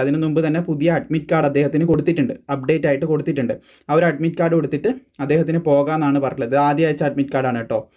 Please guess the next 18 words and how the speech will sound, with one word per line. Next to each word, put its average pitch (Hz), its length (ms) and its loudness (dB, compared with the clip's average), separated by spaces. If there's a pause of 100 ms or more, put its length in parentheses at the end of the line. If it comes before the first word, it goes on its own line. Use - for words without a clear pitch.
(260)
ആദ്യ 139 260 2
ആഴ്ച 139 220 -2
അഡ്മിറ്റ് 135 280 -6
കാർഡാണ്. 127 300 0 (380)
ആ, - 20 -4 (300)
പ്രൂഫിന് 143 320 2
വേണ്ടി 151 140 4
നിങ്ങൾക്ക് 151 240 2
വെച്ചതാണ്. 143 280 0
അപ്പോൾ - 160 0
ഇത് 156 80 4 (140)
അപ്ഡേറ്റ് 180 360 2
ആക്കി 185 140 -4 (100)
തരും. 143 160 2 (320)
ഇനി 165 120 2 (200)
നമ്പർ 170 260 4 (100)
നമുക്ക് 180 280 -2
Google-ൽ 165 300 2